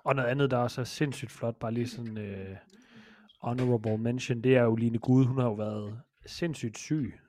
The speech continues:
<laughs> og er nu tilbage til E M. Altså, øhm, hun har jo været indlagt i lang tid, og har været igennem et længere sygdomsforløb, så det, at hun er tilbage på den store scene, det er jo altså også virkelig flot, at man kan,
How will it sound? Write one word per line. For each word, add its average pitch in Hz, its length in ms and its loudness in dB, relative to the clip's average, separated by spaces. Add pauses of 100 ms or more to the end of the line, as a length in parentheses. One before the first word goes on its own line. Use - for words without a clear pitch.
(120)
<laughs> - 640 -8
og 120 120 2
er 120 60 2
nu 131 120 2
tilbage 135 560 0
til 120 360 -6
E 104 40 -10
M. 104 120 -14 (100)
Altså, 110 240 -10 (680)
øhm, 110 440 -10 (140)
hun 131 100 -2
har 131 60 4
jo 120 40 2
været 110 160 -4
indlagt 120 440 -6
i - 20 -16
lang 113 240 -2
tid, 110 320 -8
og 98 320 -14 (120)
har 123 80 -4
været 110 120 -4
igennem 113 200 -4
et 104 80 -8
længere 113 220 -6
sygdomsforløb, 110 680 -2
så 123 100 -4
det, 135 140 6
at 120 80 2
hun 135 100 4
er 135 60 6
tilbage 123 380 0
på 127 100 -4
den 110 120 -6
store 120 300 2
scene, 120 320 -2
det 120 60 -2
er 113 40 0
jo 107 60 -6
altså 104 200 -8
også 107 160 -8
virkelig 113 300 -8
flot, 104 220 -10
at 101 120 -14
man 98 100 -14
kan, 98 260 -14